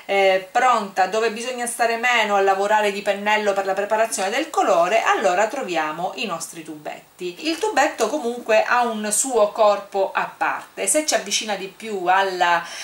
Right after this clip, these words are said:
eh, pittura, eh, dall'altra parte ha una sua, eh, vita, eh, propria, quindi va conservato in un determinato modo, va preservato,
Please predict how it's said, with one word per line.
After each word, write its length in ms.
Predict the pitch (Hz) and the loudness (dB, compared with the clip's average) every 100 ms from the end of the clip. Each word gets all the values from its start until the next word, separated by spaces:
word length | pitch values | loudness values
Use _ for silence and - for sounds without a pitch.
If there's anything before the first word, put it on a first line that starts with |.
| - | -2
eh, 480 | 185 185 185 180 - | 4 6 8 6 2
pittura, 760 | - 320 - - 254 220 240 269 - - | -4 -6 -6 -10 -6 0 2 2 -2 -6
eh, 340 | 208 208 196 196 | 2 4 6 4
dall'altra 420 | 220 277 294 370 | 4 4 2 2
parte 420 | 226 226 - 214 | 4 2 0 2
ha 140 | 208 220 | 4 4
una 220 | 208 202 | 2 0
sua, 840 | - 247 220 202 185 185 190 185 | 0 2 4 6 6 4 2 0
eh, 40 | 185 | 0
vita, 960 | 240 269 202 - 247 294 285 214 190 180 | -2 -2 -2 2 4 4 4 4 4 2
eh, 40 | |
propria, 560 | - 277 214 175 180 180 | 2 4 4 2 -4 -6
quindi 300 | 226 202 190 | -6 -4 -2
va 120 | 190 | -2
conservato 580 | - 190 185 185 185 185 | -2 -8 -6 0 0 0
in 60 | |
un 60 | 175 | -10
determinato 600 | 175 170 160 160 165 254 | -10 -12 -12 -10 -8 -2
modo, 440 | 277 302 294 277 254 | 2 4 4 4 2
va 120 | 196 | 0
preservato, 1120 | - 170 220 226 214 269 262 254 247 240 233 | -2 -6 -2 -2 0 4 4 4 2 0 0